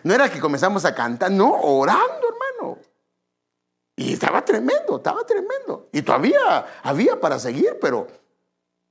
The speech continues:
entonces cuando viene el Espíritu Santo, nuestra carnita está muy, muy, no, no, a veces no soporta eso. Pero Dios está preparándonos para poder estar en su presencia.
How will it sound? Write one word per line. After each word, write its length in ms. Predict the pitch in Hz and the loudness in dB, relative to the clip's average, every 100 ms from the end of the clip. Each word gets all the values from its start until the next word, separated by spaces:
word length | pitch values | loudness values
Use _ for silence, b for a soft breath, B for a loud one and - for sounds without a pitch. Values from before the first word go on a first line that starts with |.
| _ _ _ | _ _ _
entonces 480 | - 139 160 190 - | -8 -4 -2 -2 -4
cuando 480 | - - 113 107 113 | -6 -6 -6 -4 -6
viene 360 | 101 147 494 440 | -2 -2 0 -2
el 100 | 370 | -4
Espíritu 480 | - - 104 - | -10 -10 -10 -10
Santo, 560 | 117 101 113 117 113 _ _ _ _ _ _ - | -14 -16 -14 -12 -12 _ _ _ _ _ _ -10
nuestra 340 | 120 - 117 | -8 -6 -6
carnita 520 | - - 110 175 285 | -8 -12 -6 -6 -4
está 260 | 120 - 104 | -8 -10 -12
muy, 880 | 107 107 113 127 143 135 117 98 90 _ _ _ _ _ _ - - | -10 -10 -6 -4 -4 -4 -10 -14 -20 _ _ _ _ _ _ -20 -12
muy, 260 | 127 139 120 | -6 -6 -4
no, 180 | 147 - | -6 -4
no, 260 | 151 151 - | -4 -6 -8
a 80 | |
veces 200 | 147 - | -10 -10
no 120 | 135 170 | -10 -10
soporta 580 | 135 - 262 415 - | -12 -10 -8 -8 -14
eso. 400 | - - - - _ _ _ _ _ _ _ _ _ _ - | -18 -18 -18 -20 _ _ _ _ _ _ _ _ _ _ -10
Pero 240 | 139 123 | -6 -6
Dios 380 | 110 143 202 - | -4 -2 -2 -4
está 260 | - 131 - | -8 -6 -2
preparándonos 840 | 135 - 101 - 240 339 - - _ _ _ _ - | -2 -4 -10 -8 -4 -4 -6 -12 _ _ _ _ -12
para 260 | 110 101 | -10 -10
poder 260 | - 98 117 | -12 -8 -6
estar 240 | 104 104 | -8 -10
en 80 | 92 | -12
su 160 | 90 104 | -12 -14
presencia. 540 | - - - - - | -16 -18 -20 -20 -20